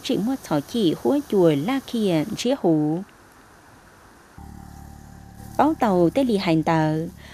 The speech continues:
mà lo trâu chở chồng rề nò. Đầu rê rò to xía, chú dị va chế, cô tứ sấy lo tù chờ nó nhó hồ xì. Thiết sĩ cho thông xía bỏ hử tê hạ rồng chống đồng. Trận chánh mà do bỏ hử trầu tê hạ rồng hậu đê.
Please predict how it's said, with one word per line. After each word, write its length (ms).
mà 100
lo 140
trâu 180
chở 180
chồng 380
rề 180
nò. 480
Đầu 160
rê 180
rò 300
to 240
xía, 360
chú 140
dị 140
va 300
chế, 180
cô 200
tứ 120
sấy 220
lo 340
tù 260
chờ 340
nó 60
nhó 300
hồ 160
xì. 480
Thiết 160
sĩ 280
cho 260
thông 200
xía 340
bỏ 200
hử 360
tê 140
hạ 160
rồng 260
chống 280
đồng. 460
Trận 300
chánh 360
mà 80
do 220
bỏ 200
hử 200
trầu 340
tê 220
hạ 140
rồng 240
hậu 180
đê. 500